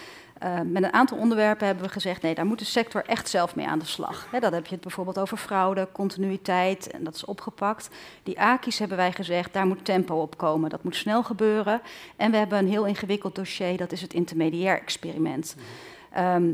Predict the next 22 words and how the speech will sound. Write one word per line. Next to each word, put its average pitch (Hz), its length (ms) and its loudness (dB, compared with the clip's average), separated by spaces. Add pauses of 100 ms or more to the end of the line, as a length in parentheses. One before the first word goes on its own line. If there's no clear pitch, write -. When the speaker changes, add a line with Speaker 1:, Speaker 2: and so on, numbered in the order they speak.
(140)
Speaker 1:
en, 208 260 4 (400)
eh, 190 220 0
daar 220 180 6
hebben 220 200 4
we 175 60 -2
denkkracht 196 500 2
bij 175 100 -2
nodig, 165 540 -2 (160)
van 175 140 -2
hele 196 300 2 (180)
slimme 214 720 0
mensen. 190 600 0 (340)
Maar 190 160 2
hoe 233 260 4
gaan 220 260 2
we 220 60 2
die 196 120 0
mensen 190 400 2
nou 170 340 4 (420)
vinden 220 600 4 (400)
als 208 280 0
we 175 220 -2